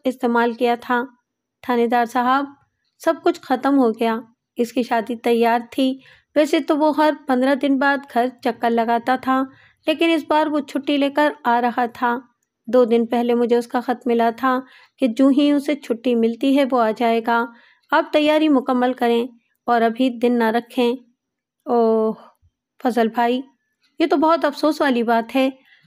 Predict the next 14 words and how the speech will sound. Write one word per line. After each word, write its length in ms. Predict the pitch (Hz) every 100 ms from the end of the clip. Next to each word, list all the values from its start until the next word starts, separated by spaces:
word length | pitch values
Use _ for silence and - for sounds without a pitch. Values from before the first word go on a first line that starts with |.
| _
लेकिन," 420 | 285 302 320 339 349 - _ 233
मैंने 240 | 240 240
चंद 240 | 240 240
लम्हे 260 | 233 233 240
तवक्कुफ़ 480 | 233 240 226 240 254
किया 300 | - 262 262
और 140 | 262 -
फिर 120 | 233
कहा, 360 | 233 226 226 233 - _ _
"साबिर 320 | - 262 339
कहाँ 280 | 330 277 311
मुलाजमत 500 | 320 285 240 240 240
करता 320 | 247 240 233
था?" 280 | 226 262 262